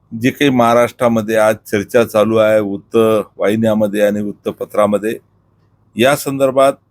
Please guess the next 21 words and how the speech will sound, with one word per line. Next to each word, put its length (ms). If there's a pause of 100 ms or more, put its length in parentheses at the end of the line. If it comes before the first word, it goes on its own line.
(280)
शिवसेना 720
पक्षाची 600
भूमिका 680
आमचे 320
मुख्य 360
नेते, 440
राज्याचे 520
माजी 300
मुख्यमंत्री 760 (680)
आणि 480 (280)
आताचे 400
उपमुख्यमंत्री 920
सन्माननीय 640
एकनाथरावजी 640
शिंदे 360
साहेब 320
यांनी 420 (640)
अतिशय 640
स्पष्टपणे 760
मांडलेली 560
आहे. 280